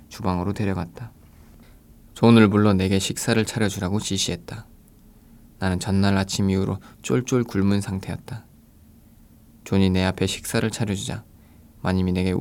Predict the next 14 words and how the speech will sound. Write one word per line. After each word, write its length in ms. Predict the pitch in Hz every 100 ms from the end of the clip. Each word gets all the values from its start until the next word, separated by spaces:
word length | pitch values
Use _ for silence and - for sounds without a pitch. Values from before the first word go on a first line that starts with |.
| -
우유 240 | 98 107
한 200 | 104 123
잔과 460 | 117 110 101 92 95 - - - - - - - -
노예의 320 | 92 104 110
밥상에서 560 | 107 92 - 98 98 92
보기 360 | - 101 110
드문 320 | 110 107 107 123 - - - -
진미성찬을 840 | 104 101 101 98 95 98 98 104
내주었다. 600 | 98 101 95 - 101 - - - - - - - - - -
나는 240 | - 95 92
배가 240 | 101 98
고팠고 580 | 95 90 98 - 90 98 - - - -
지쳐 300 | 107 - 113
있었지만 520 | 104 - - -